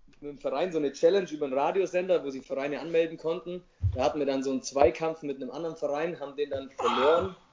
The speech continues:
meines Erachtens über Schummeln von der Gegner.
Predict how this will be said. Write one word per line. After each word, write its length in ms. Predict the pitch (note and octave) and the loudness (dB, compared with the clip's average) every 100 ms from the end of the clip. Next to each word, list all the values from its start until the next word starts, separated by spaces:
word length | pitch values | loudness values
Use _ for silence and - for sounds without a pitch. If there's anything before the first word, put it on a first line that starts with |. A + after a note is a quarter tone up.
| _ A#2+ | _ -6
meines 280 | C3 D3 | 0 0
Erachtens 640 | C3+ C3 D3 - C3+ B2 - | 0 0 -4 -4 -6 -6 -4
über 280 | C3 B2+ A#2+ - _ | 2 2 0 -12 _
Schummeln 380 | - D3+ D3+ D#3 - - _ _ - | 2 8 8 8 0 -14 _ _ -4
von 100 | B2 | 0
der 80 | A#2 | 4
Gegner. 400 | C3+ C#3 C#3+ | 4 4 -2